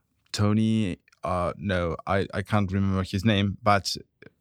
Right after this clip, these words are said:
a tour around the city, which started here, Bedford Square,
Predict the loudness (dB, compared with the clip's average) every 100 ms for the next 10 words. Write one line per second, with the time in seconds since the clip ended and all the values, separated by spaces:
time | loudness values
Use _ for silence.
0 | -8 -6 2 4 6 4 2 0 0 0
1 | 2 2 2 0 -4 -4 4 4 4 -4
2 | 0 2 2 2 0 0 -6 -2 0 2
3 | 0 -2